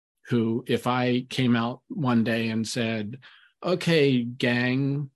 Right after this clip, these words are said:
spoke to, speaking to my tribe, "I'm gonna start teaching yoga at seven thirty on Friday mornings. Who's in?" <laughs> And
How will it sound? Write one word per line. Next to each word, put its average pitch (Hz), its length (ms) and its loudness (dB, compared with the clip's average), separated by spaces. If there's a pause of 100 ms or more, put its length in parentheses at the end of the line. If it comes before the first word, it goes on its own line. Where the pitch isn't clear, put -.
spoke 117 380 -2
to, 127 200 -2
speaking 113 420 0
to 117 80 -2
my 117 160 0
tribe, 120 540 -2 (420)
"I'm 170 200 2
gonna 165 160 4
start 147 280 2
teaching 135 380 2
yoga 123 680 2 (100)
at 117 300 -4
seven 139 380 2
thirty 131 320 2
on 120 160 2
Friday 123 380 0
mornings. 120 480 0
Who's 147 260 4
in?" 113 320 -4 (600)
<laughs> 320 80 6 (920)
And 127 280 2